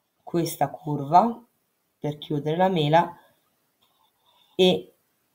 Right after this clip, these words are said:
la circonferenza che formano le ci-, le circonferenze che formano il, ehm, la fogliolina e il morso.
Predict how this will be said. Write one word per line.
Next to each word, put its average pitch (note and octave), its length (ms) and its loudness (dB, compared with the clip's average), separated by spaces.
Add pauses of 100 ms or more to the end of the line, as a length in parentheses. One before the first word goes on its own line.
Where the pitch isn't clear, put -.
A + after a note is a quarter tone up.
(360)
la D#3 200 6
circonferenza D3+ 1200 0
che - 140 -10
formano C#3+ 720 -4 (760)
le D#3 120 -6
ci-, D3+ 200 -6
le D#3+ 140 2
circonferenze C3+ 840 -8
che D3 120 -10
formano C3+ 720 0 (1700)
il, C#3 320 0
ehm, B2+ 600 -4 (120)
la D#3 160 4
fogliolina D#3 840 4 (260)
e D3+ 120 0
il C3+ 160 4
morso. A#2+ 640 -4